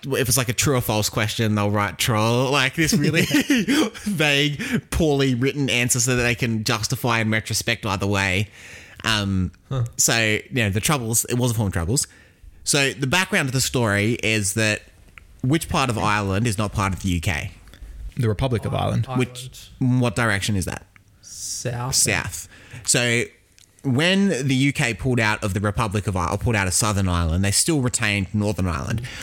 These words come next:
Speaker 1: Obviously, a lot of Irish people weren't happy with that, particularly the Catholics that were in Ireland.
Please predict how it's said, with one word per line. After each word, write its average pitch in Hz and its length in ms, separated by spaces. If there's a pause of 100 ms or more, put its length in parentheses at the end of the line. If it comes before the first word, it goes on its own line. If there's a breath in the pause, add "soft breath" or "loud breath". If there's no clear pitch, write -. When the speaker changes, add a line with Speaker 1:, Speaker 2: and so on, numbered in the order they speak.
(160 loud breath)
Speaker 1:
Obviously, 135 540
a 127 60
lot 117 160
of 104 80
Irish 110 300
people 107 260
weren't 107 200
happy 110 260
with 98 80
that, 98 140
particularly 131 480
the - 120
Catholics 107 480
that 107 80
were 98 180
in 92 80
Ireland. 90 480